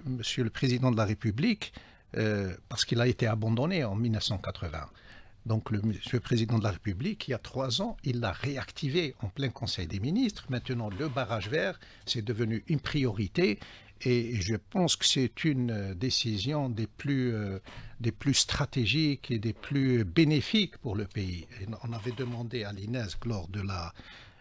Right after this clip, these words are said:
conférence concernant le barrage vert, d'élargir le barrage vert,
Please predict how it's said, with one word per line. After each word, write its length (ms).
conférence 540
concernant 440
le 80
barrage 340
vert, 200
d'élargir 760
le 140
barrage 380
vert, 360